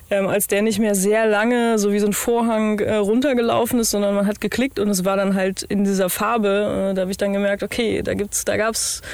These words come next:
da wurde was verbessert, äh, der neue Computer ist schneller als der andere. Ähm, naja, also schon sowohl handwerklich, äh, sehr viel, ja, gebastelt, gemalt, ähm,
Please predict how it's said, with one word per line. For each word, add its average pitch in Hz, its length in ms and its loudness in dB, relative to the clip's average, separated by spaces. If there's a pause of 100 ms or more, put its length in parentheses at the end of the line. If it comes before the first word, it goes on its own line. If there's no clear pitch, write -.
(120)
da 202 120 2
wurde 254 180 2
was 226 120 0
verbessert, 247 640 0
äh, 214 260 2
der 202 140 2
neue 233 240 0
Computer 226 400 -2
ist 214 140 0
schneller 226 360 0
als 190 300 -2
der 196 160 0
andere. 190 400 0 (540)
Ähm, 190 640 0 (240)
naja, 180 280 0
also 190 380 2 (100)
schon 196 520 0
sowohl 185 280 0
handwerklich, 208 800 -2
äh, 190 360 0
sehr 190 180 0
viel, 185 320 -2
ja, 175 140 0
gebastelt, 196 400 -2
gemalt, 190 560 0 (600)
ähm, 185 840 0